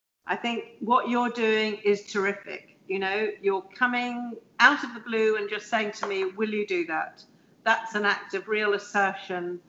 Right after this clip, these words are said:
and you're doing something really proactive and you're creating something. So as a sort of role model, I would say what you're doing is exactly what I would recommend. I think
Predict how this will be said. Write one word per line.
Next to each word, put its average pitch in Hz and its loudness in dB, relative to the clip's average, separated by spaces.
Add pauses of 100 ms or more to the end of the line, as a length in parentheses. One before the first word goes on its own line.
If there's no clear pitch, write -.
(420)
and 180 4
you're 190 0
doing 208 0
something 185 -6
really 196 0
proactive 240 2 (140)
and 185 -2
you're 180 -4
creating 220 -2
something. 185 -6 (440)
So 208 0
as 202 0
a 220 -2
sort 220 -4
of 202 -6
role 269 4
model, 175 0
I 190 2
would 190 -4
say 196 -6
what 185 -4
you're 220 -2
doing 180 -4
is 180 -6
exactly 190 -2
what 180 -4
I 180 -2
would 180 -4
recommend. 175 -6 (500)
I - -2
think 214 -6